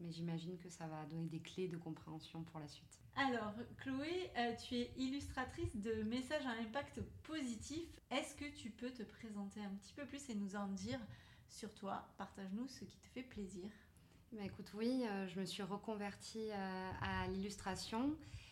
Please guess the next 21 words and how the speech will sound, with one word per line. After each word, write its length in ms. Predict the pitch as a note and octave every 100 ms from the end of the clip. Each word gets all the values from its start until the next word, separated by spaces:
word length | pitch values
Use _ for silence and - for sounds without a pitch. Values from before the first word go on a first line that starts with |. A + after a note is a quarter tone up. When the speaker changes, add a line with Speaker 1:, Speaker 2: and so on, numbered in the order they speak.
| - -
Speaker 1:
Et 120 | G3
pourquoi 420 | - G3+ - A#3
à 120 | G#3+
impact 400 | G3 G3 G3+ - G3
positif ? 580 | G#3 G3+ F3+ A#3 A3+
Parce 220 | A3+ E3+ -
que, 120 | G3
euh, 260 | G3 F#3
ce 120 | F3+ -
que 100 | F#3
je 100 | -
kiffe, 280 | - A3
c'est, 320 | - G#3 F#3 F3+
euh, 280 | E3 D#3+ D#3+ - - - -
illustrer 420 | G#3 F#3+ F#3+ - G#3
des 160 | G3+
livres 400 | F#3 G3 G3+ F#3
avec 300 | F3+ E3+ E3+
des 80 | E3+
messages 440 | F3 E3+ F#3 F#3
d'égalité, 1040 | F3 E3+ E3 E3 E3+ G3+ G3+ G3+ G3 G3